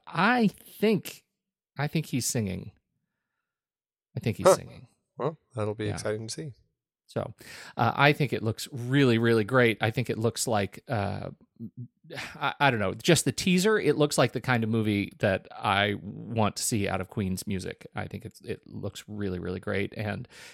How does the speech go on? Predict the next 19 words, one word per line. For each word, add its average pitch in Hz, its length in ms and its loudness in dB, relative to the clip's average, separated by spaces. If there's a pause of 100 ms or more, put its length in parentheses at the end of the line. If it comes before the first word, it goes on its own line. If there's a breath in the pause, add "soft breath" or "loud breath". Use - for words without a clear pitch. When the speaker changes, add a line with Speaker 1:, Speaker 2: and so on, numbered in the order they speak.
(100)
Speaker 1:
he 123 160 -2
just, 107 440 -4 (120)
uh, 110 200 -4
you 113 180 -8
know, 104 100 -4
I 104 100 2
hope 151 220 4
I'm 120 120 4
not 110 160 0
getting 110 220 0
overexcited 107 720 0 (280 loud breath)
because 117 480 4
he 127 200 0
so 113 440 4
deeply 107 460 0
looks 107 340 0
the 98 120 -6
part. - 440 -8 (540 soft breath)
Uh, 92 280 -4